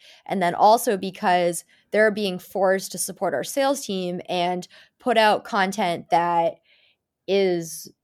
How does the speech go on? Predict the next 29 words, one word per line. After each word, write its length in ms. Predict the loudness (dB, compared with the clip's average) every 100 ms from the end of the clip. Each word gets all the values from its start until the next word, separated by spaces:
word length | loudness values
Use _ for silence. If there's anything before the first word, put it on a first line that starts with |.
| -6
the 80 | 2
most 300 | 2 2 -2
clicked 300 | -6 -6 -6
content. 440 | -8 -4 -4 -4
So 80 | -2
that's, 280 | 0 0 -2
like, 120 | -6
service-based 640 | -4 -2 -2 0 0 0
content, 300 | -4 -6 -6
like 100 | -8
training 360 | -8 -6 -6 -6
plans, 580 | -6 -4 -6 -10 -16 _ _ _ _ _ _
nutrition 400 | -8 -4 -6 -6
content, 400 | -4 -2 -2 -4
training 320 | -6 -8 -8 -6
plans. 300 | -6 -4 -6
Like, 160 | 0
that's 440 | 2 2 0 -18 _ _ _
what 140 | 0
gets 220 | 2 0 -2
the 40 |
most 220 | -4 -4
eyeballs. 580 | -2 -2 0 0 -2 -6 -10
So 640 | -4 0 2 4 2 0 _ _ _ 2
everyone's 420 | 4 4 2 -2
being 240 | -4 -6
told 460 | -6 0 2 2 0
to, 160 | -8 -20 _
to 320 | -10 -8 -8